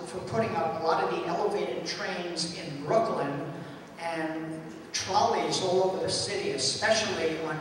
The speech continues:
Amsterdam Avenue, 'cause he got into a tizzy with Saint Michael's Church about, um, the noise of trolleys going by the church. Um, he can also get a large amount of credit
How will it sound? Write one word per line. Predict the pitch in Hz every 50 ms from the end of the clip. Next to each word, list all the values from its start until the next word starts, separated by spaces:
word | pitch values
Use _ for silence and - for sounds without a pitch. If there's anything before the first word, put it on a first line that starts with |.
| 160 156 -
Amsterdam | - - - - - - 190 - 175 165 165 165 160 156
Avenue, | - - - 165 165 151 - 139 131 127 -
'cause | - - -
he | - - -
got | 170 165
into | 165 165 165 165 165 - 247
a | -
tizzy | - - 247 240 247 240 240 240
with | 240 240 240 -
Saint | - 190 190 190 190
Michael's | - 165 156 151 - - - - -
Church | - - 214 214 - - - - - - - - - - 175 165 -
about, | - 151 156 151 147 151 151 - - 151 147 139
um, | 139 139 139 139 139 139 - -
the | 160 160 156
noise | 160 165 165 170 170 170
of | 160 160 165 - -
trolleys | 160 165 160 160 - 147 143 143 -
going | - - - - - - -
by | - -
the | - - -
church. | - - 190 180 160 - - - - - - - - - - - - - -
Um, | 147 151 151 - - - - - - - - -
he | 233 120 -
can | - -
also | - - 254 - - - - - -
get | - - - - - - -
a | - - 160 160 165 170
large | 175 - 220 -
amount | - - - 175 175 170
of | 175 - - -
credit | 190 185 185 170 160 160 - - -